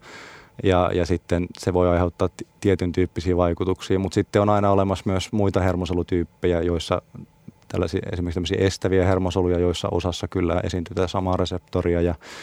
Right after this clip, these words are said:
toisaalta sitten näistä, näistä pyramidaalineuroneista lähtevät syötteet nimenomaan tämmöisiin estäviin hermosoluihin taas aiheuttaa niissä aktivaatiota, ja se voi estää myös näiden toimintaa, että tää on niin kuin loputon, loputon suo sit, jos ajatellaan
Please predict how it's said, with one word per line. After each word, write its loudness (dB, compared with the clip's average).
toisaalta 2
sitten -2
näistä, -2
näistä -2
pyramidaalineuroneista 0
lähtevät 0
syötteet -2
nimenomaan 0
tämmöisiin -2
estäviin 2
hermosoluihin 0
taas -2
aiheuttaa -2
niissä -2
aktivaatiota, -2
ja -6
se -4
voi -2
estää -4
myös -6
näiden -6
toimintaa, 4
että -4
tää 2
on 0
niin -2
kuin 4
loputon, 2
loputon 0
suo 4
sit, -4
jos -2
ajatellaan 0